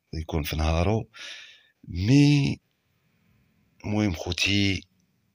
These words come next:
خدمت هاد لاكورس إلا حسب المعرفة اللي عندي، آه، خ-، استنتجت بواحد سبعة ديال الخيل، نقصنا خمسة د الخيل،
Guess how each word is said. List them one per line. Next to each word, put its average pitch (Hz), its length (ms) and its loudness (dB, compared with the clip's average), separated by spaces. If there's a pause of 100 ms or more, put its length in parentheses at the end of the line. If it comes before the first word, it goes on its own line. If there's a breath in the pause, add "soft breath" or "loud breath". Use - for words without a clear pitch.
(800)
خدمت - 420 -4
هاد 80 140 -4
لاكورس 98 640 -4 (1800 loud breath)
إلا 87 240 2
حسب 85 440 -2
المعرفة 76 580 -2
اللي 69 180 -6
عندي، 71 600 -4 (1200 soft breath)
آه، 55 300 -12
خ-، - 340 -6
استنتجت - 840 -4
بواحد - 280 -6 (2000)
سبعة - 600 -4
ديال 78 240 -4
الخيل، - 360 -6 (1800 soft breath)
نقصنا 104 640 -2
خمسة - 440 0
د - 80 -2
الخيل، - 360 -6